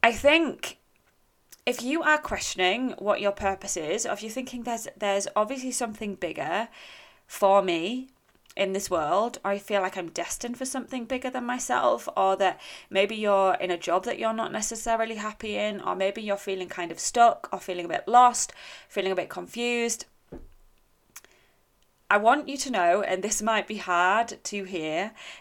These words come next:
is that even though you don't feel like you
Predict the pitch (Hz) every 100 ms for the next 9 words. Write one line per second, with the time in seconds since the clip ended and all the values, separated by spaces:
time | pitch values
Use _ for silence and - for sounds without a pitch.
0 | - 196 190 - 196 190 - _ _ _
1 | _ _ _ _ _ _ _ _ _ _
2 | _ 202 220 285 269 269 247 226 196 214
3 | - - 202 202 185 - 190 185 180 170